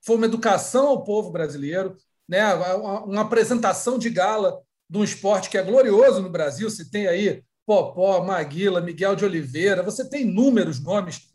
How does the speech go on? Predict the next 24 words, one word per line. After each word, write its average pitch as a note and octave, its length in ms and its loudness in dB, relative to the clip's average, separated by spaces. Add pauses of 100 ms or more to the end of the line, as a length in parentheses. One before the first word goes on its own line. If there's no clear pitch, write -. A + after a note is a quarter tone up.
(140)
sensacionais G3 960 -2
que - 40 -16
foram G#3 200 -4
campeões F#3 400 -6
mundiais, F3 500 -2
foram F3+ 180 -10
campeões, F#3 440 -4 (200)
levaram G#3 500 2
o F3+ 60 -2
boxe G3+ 220 0
do G3+ 80 -4
Brasil, F3 560 -4 (260)
é, E3 400 -2
muito F#3+ 380 -2
alto, F#3+ 340 0 (300)
e A3 60 -6
vocês A3 260 2
estão G#3 140 0
aí F#3+ 100 0
conseguindo F#3 680 -6 (200)
manter F#3 680 0 (220)
num G3 140 0
nível G3 260 2
altíssimo E3 600 -4